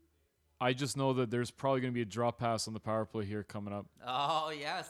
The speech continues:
Speaker 2: It's been a minute
Speaker 1: Oh,
Speaker 2: and a
Speaker 1: that's
Speaker 2: half,
Speaker 1: a,
Speaker 2: and
Speaker 1: that's
Speaker 2: we
Speaker 1: a
Speaker 2: haven't had a drink.
Speaker 1: That's a weak call, by the way.
Speaker 2: That's a, that's a Yager call
Speaker 1: Yeah,
Speaker 2: right
Speaker 1: that's,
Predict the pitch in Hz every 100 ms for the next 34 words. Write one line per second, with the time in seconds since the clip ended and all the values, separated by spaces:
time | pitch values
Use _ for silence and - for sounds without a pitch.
0 | 147 131 - 170 170 165 147 - 135 147
1 | 113 117 120 143 139 127 104 85 - 117
2 | 135 110 139 156 151 143 123 135 151 208
3 | _ _ _ _ _ 120 - 120 110 110
4 | - 104 104 92 101 101 101 101 98 _
5 | _ _ _ _ _ _ _ 330 _ _
6 | _ _ _ _ _ _ - 117 - 113
7 | 113 - 113 107 117 104 87 95 87 -
8 | - - - - 58 62 -